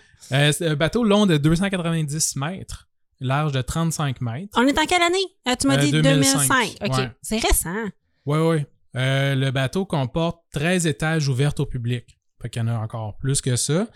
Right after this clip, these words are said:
Speaker 1: Mille cinq cents cabines, quatre piscines, cinq jacuzzis, cinq spas, un cinéma sur le pont principal,
Speaker 2: Wow.
Speaker 1: cinq restaurants,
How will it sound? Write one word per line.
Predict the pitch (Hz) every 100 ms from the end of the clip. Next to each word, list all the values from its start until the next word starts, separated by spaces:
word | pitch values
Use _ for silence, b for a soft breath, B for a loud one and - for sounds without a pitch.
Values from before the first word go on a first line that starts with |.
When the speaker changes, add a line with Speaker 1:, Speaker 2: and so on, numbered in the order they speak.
| b b
Speaker 1:
Mille | 139 170
cinq | 180 180
cents | 165 202
cabines, | 190 151 143 160 190 185 160 -
quatre | 202 - - -
piscines, | 156 - 147 156 175 156 120
cinq | - 175 180 170
jacuzzis, | 160 156 143 131 156 175
cinq | 175 170 165 139
spas, | - 127 139 - _ _ _ b b b b b -
un | 170 196
cinéma | - 170 156 160 170
sur | 156 135
le | 123
pont | 143 143
principal, | - 127 117 - 117 120 143 165 165 -
Speaker 2:
Wow. | 185 185
Speaker 1:
cinq | 190 185 185 185
restaurants, | 160 - 135 127 147